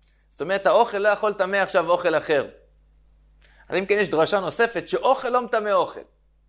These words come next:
תכף הגמרא תגיד בשביל מה צריכים גם את הדרשה הזאת של טמא הוא, וגם את הדרשה של יטמא, יטמא, שהוא בעצמו, אה, אה, יטמא והוא מטמא אחרים, אז למה לא כתוב יטמא וכתוב יטמא, כדי להגיד שיש דברים שהוא לא מטמא,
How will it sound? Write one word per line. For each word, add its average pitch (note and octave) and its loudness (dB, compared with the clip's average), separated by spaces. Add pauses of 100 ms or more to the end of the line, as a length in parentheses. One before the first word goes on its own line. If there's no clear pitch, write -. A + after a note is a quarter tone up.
(1080)
תכף C3+ -10
הגמרא C3 0
תגיד C#3 -4
בשביל C3 -8
מה C3+ -2
צריכים C#3 -8
גם D3 -10
את C#3+ -4
הדרשה B2+ 0
הזאת F3 2 (220)
של A#2+ -10
טמא D3 0
הוא, G3+ 2
וגם E3 0
את E3+ -10
הדרשה D3+ -2
של D3 -2 (360)
יטמא, E3 -2 (100)
יטמא, G#3 -2 (560)
שהוא F#3+ 2
בעצמו, F3 -2 (880)
אה, G#2+ -6 (400)
אה, A2 -4
יטמא C#3 -4
והוא D#3 -6
מטמא D3+ -2
אחרים, C#3 -6
אז C3 -6
למה E3+ -4
לא E3 0
כתוב D3+ -6
יטמא D3+ 0
וכתוב C3+ -6
יטמא, A3 -4
כדי F3+ 0
להגיד G3 0
שיש F#3+ -4
דברים F#3+ -4
שהוא F3 -4
לא F3+ 2
מטמא, C#3 -8